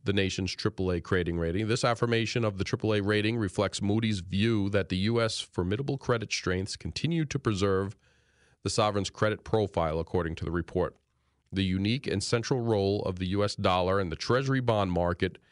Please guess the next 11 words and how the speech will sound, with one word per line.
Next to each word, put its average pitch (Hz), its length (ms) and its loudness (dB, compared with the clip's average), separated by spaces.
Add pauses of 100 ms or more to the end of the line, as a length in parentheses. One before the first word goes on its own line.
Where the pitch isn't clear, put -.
(280)
in 92 120 0
a 87 60 2
globally 123 640 0
fis-, - 420 -4
uh, 87 160 2
financial 104 520 0
system 95 580 0 (560)
provide 101 320 2
extraordinary 139 640 0
funding 110 440 0
capacity 90 640 -2